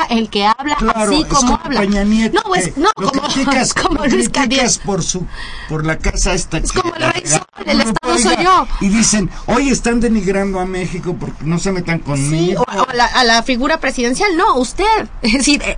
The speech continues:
Speaker 1: eso es lo que también hay una enorme confusión de los lugares, digamos, de representación.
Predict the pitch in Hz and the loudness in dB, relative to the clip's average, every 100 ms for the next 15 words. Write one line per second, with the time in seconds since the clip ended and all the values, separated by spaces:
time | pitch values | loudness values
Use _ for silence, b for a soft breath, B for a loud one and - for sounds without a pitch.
0 | - 202 240 285 381 349 294 269 233 214 | -4 0 2 2 2 0 0 0 0 0
1 | 285 339 294 277 262 269 403 427 415 381 | 0 0 2 2 4 2 2 0 0 0
2 | 294 269 226 262 233 359 B B B - | 0 -2 0 0 0 -2 B B B -4
3 | 233 226 226 226 233 233 240 302 349 330 | 0 0 0 2 2 2 2 0 0 0
4 | 427 - - B B B B B - 208 | -2 -6 -12 B B B B B -2 2
5 | 240 240 302 370 208 202 214 214 214 214 | 2 2 2 0 -2 0 0 -2 0 0
6 | 214 220 - | 0 -2 0